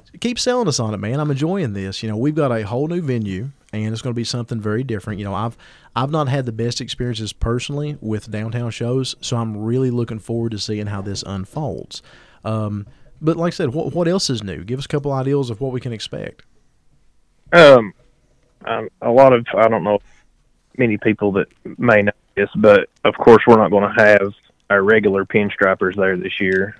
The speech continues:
Speaker 2: Uh, Brandon is not gonna be able to make it.
Speaker 1: I literally
Speaker 2: Uh,
Speaker 1: just found out about that right before. I didn't know 'cause, you know, I suck at social media, and unbelievable
Speaker 2: Right.
Speaker 1: condolences to, to our buddy Brandon Shirley. You know, he lost his mommy, and, and that's, couldn't imagine.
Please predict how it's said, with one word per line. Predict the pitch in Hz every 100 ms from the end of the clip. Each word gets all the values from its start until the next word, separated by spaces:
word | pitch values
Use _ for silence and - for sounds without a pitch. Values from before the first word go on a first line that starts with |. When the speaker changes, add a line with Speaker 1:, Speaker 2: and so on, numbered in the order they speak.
| -
Speaker 2:
Uh, | 92 90
Brandon | 90 95 95 95 95 92 - _ _ - - - - - -
is | 104
not | 98 90
gonna | 95
be | 95
able | 92 92
to | 90
make | 92 92
it. | 95 90 _
Speaker 1:
I | 113
literally | 120 123 135 90 120 120
Speaker 2:
Uh, |
Speaker 1:
just | 110 120 117
found | - 113
out | 110 110
about | 107 101
that | 104 101 - -
right | 98 101 107
before. | 101 - 104
I | 107
didn't | 120 107
know | 110 120
'cause, | 110 107
you | 104
know, | 104
I |
suck | 98 - 110 -
at |
social | - 110 101 101
media, | 101 113 110 98
and | 95 92 - - _ -
unbelievable | 127 127 127 127 104
Speaker 2:
Right. | 98 95 117 _ _ -
Speaker 1:
condolences | 123 120 135 127 123 113 -
to, | 113 104
to | 113
our | 110
buddy | 110 110 107
Brandon | 110 107 98
Shirley. | 127 127 113
You | 104
know, | 98
he | 101
lost | 107 107 101
his | 92
mommy, | 117 120 104 92
and, | 90
and | 58 87
that's, | 95 95 - - - _ _ _
couldn't | - 123
imagine. | 104 110 120 - -